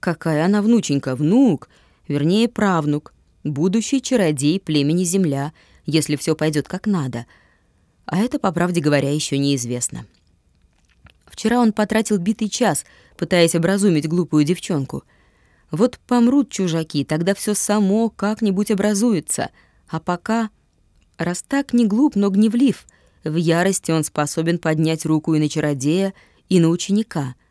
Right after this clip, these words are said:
Да что там руку, прикажет воинам вздеть обоих на копья, вот и вся недолга.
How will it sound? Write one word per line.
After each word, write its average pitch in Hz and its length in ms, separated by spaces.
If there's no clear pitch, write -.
Да 175 60
что - 180
там 156 200
руку, 147 340
прикажет 190 460
воинам 147 460
вздеть 175 420
обоих 165 360
на 151 100
копья, 147 640
вот 165 240
и - 40
вся 160 220
недолга. 127 540